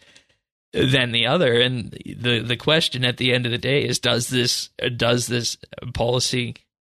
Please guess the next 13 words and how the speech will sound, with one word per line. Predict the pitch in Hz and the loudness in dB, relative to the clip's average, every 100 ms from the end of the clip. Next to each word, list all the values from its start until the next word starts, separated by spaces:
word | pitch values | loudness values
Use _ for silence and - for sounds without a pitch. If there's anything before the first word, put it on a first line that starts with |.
| _ _ _ _ - | _ _ _ _ -2
that | 123 110 | 0 2
the | 123 | 0
N | 120 | 0
D | 117 | -2
P | - 123 | -2 -2
is, | 127 117 110 | -4 -6 -8
is | 120 123 117 - - | -6 -4 -4 -8 -4
campaigning | 117 120 117 120 123 | -2 0 0 -2 -2
for | 123 120 | -4 -4
with | 120 | -4
the | |
Liberals | 120 123 127 120 - | -6 -4 -4 -4 -6
help | - 117 139 | -4 -4 -4